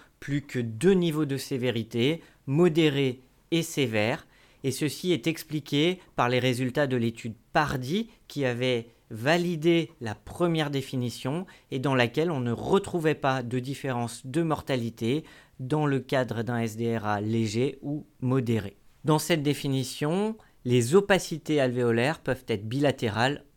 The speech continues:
ou unilatérales. Il existe également une définition en cas de ventilation non invasive qui nécessite une pep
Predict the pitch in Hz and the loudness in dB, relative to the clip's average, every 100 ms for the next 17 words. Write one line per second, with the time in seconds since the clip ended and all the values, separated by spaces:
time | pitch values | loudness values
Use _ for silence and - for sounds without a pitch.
0 | - 202 - 160 151 131 113 - 90 - | 2 2 2 -2 -2 0 -4 -4 -12 -14
1 | - _ - 143 156 147 165 165 151 135 | -20 _ -4 2 2 2 -2 -2 -2 2
2 | 143 143 147 143 - _ 139 135 135 139 | 2 2 -2 -4 -12 _ -4 -2 0 -2
3 | 151 143 139 - 147 143 - 123 120 131 | -2 -4 -6 -6 -6 -6 -6 -8 -4 -4
4 | 113 101 120 165 160 160 143 - 143 131 | -4 -6 -2 -2 -2 -2 -2 -2 -4 -4
5 | 110 123 151 147 127 120 107 147 202 - | -2 0 2 2 2 0 0 -2 -4 -8
6 | - _ 147 156 180 165 156 160 147 - | -20 _ 0 2 2 0 -4 -4 -6 -8
7 | - 127 123 139 131 - | -6 -4 -2 0 0 0